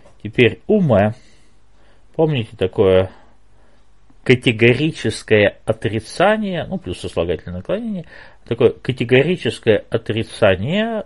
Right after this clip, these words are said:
в греческом языке не прибудет,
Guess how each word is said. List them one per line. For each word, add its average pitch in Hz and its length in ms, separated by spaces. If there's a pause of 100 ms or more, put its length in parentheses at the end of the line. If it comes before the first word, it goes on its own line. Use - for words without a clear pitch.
в 107 160
греческом 101 760
языке 87 500 (240)
не 214 1040 (800)
прибудет, 135 1000